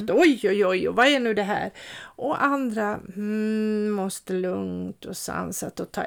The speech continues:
Speaker 2: in och smälta och centrifugera,
Speaker 1: Mm.
Speaker 2: som en kollega till mig sa någon gång.
Speaker 1: <laughs>
Speaker 2: Liksom det ska in där och malas. Så att det, ja, men det, det, det är ju en utmaning som jag,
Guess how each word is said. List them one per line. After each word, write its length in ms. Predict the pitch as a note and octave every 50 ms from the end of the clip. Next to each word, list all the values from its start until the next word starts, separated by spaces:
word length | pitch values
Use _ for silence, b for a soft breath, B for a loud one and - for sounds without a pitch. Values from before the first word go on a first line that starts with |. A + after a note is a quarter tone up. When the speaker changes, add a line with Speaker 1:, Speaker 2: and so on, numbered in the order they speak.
| - -
Speaker 2:
in 540 | A3+ G#3+ G#3 G#3 G#3 G#3 G3+ F#3+ F3+ E3+
och 120 | E3+ F3+ F#3
smälta 920 | - - F#3+ F#3 G3 G3+ G3+ F#3 F3 F#3 - _ _ - F#3 F#3 F#3+ F#3+
och 320 | F#3 F3+ F3 E3+ E3+ F#3+ B B B B B B B B B B B _ - A#3 F3+
centrifugera, 1200 | - - - - G3 F#3+ G3 G3 F#3 F#3 F#3+ F#3+ F3+ - G#3 G3 F#3 G3+ G#3+ A3 G3 E3+ E3+ E3 E3+
Speaker 1:
Mm. 100 | E3+ F#3+
Speaker 2:
som 220 | - G3 F3+ F3+
en 180 | F3 F#3 F3+ F3+
kollega 500 | - - F#3+ F#3+ F#3+ F#3+ F#3 - - F#3
till 120 | - G#3 F#3+
mig 220 | F3+ F3+ E3+ F3+
sa 180 | F3 - F3 - G3+ F3
någon 220 | F3 - - - -
gång. 280 | - - - F#3 F3+ - - - F4+
Speaker 1:
<laughs> 180 | E4 - - -
Speaker 2:
Liksom 320 | F#3+ F3+ - - G3 F3+
det 100 | F3+ F3+
ska 200 | - - F#3+ F3+
in 360 | - - G3 F#3 F3 F3 F3+
där 300 | F3 F3 E3 E3 F3+ F3+
och 300 | E3 D3+ - F#3+ F#3 F#3+
malas. 800 | F3 F#3 F#3+ F#3 F3 F3+ F3+ F3+ F#3 F#3 - G3+ - - - - B B B B B B
Så 160 | - - -
att 200 | A#3+ A#3+ A#3+ - - -
det, 420 | G#3+ G3 C4 B3 A3+ A3 A#3 B3+ D4 E4 C#4+ -
ja, 300 | A3+ B3+ C4+ D#4 F#4 F#4 -
men 220 | A#3+ C#4 D4+ C#4+ -
det, 240 | - A3 G3 G#3 G#3+
det, 360 | - - C4+ C#4+ D#4 D4 - -
det 360 | A3+ A3 D4 C4+ C#4+ D4+ -
är 180 | - B3+ C4 B3+
ju 200 | A#3 A#3 G#3+ G#3
en 120 | G#3 G3 G3+
utmaning 520 | G3+ G#3 G3+ - F#3+ F3 E3+ E3 E3+ E3+
som 180 | - - F#3 F3
jag, 260 | F3 F3 - -